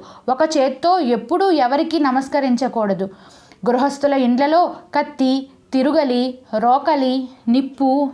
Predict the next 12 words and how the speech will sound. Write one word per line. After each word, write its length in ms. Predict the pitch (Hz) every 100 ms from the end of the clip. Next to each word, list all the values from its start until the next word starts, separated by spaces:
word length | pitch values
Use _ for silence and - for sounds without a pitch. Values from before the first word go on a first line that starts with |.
| -
నీరు, 520 | 233 277 285 254 269 - _ -
చీపురు 420 | 285 294 294 294
వాడడం 580 | 285 240 240 262 285 285
వల్ల 280 | 339 370 - - - -
జరిగే 340 | 196 262 233 247
పాపాన్ని 580 | 240 233 240 320 392
పోగొట్టుకోవడానికి 1160 | 277 277 277 320 320 294 269 240 220 214 220 254 - - 226
వండుకున్న 460 | 254 302 294 262
పదార్థాన్ని 880 | 247 226 254 285 262 330 381 392 - - -
మొదట 220 | 226 311
దేవతలకు, 800 | 320 220 233 285 302 254 240 240 233 - - -
పితరులకు, 640 | 202 294 330 262 247 247